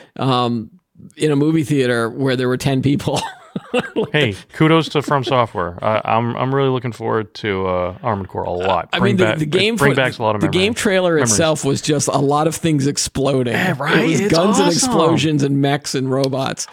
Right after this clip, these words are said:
Speaker 2: Were you not entertained? <laughs>
Speaker 1: No, my ears hurt after it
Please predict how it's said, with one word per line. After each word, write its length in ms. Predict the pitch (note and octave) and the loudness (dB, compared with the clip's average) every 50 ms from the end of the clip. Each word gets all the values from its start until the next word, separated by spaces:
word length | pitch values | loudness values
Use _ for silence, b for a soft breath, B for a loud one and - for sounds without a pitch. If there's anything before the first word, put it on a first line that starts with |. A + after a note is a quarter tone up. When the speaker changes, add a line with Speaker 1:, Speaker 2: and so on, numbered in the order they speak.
| - - - | -16 -8 0
Speaker 2:
Were 160 | - E3 G3+ A#3 | 4 4 6 6
you 240 | A3+ A#3+ B3+ A#3 | 6 4 4 4
not 260 | G#3+ G#3 G3+ G#3+ F#3+ - | 4 4 4 4 4 4
entertained? 840 | G#3 G#3 G#3 A3 G#3+ G#3 - G3 F#3+ G3 A#3 C#4+ D4+ D#4 D4+ A#3+ B B B B | 2 2 2 0 -2 -2 -2 -2 -2 -2 -2 -4 -4 -4 -4 -4 B B B B
<laughs> 100 | B B2 B B B B B B B B B - | B -6 B B B B B B B B B -2
Speaker 1:
No, 200 | D#3 E3 E3+ F3 | 0 2 2 2
my 140 | D#3+ D#3 D3 | 2 2 2
ears 320 | C3 D3 E3 F3 F3+ - - | 2 2 2 2 2 2 0
hurt 200 | D3 C#3 D3+ C#3+ | 0 0 0 0
after 360 | C3 C#3 - - C#3+ C3+ C3 | 0 -2 -2 -2 -2 0 0
it 220 | - C#3 - - | 0 0 -2 -4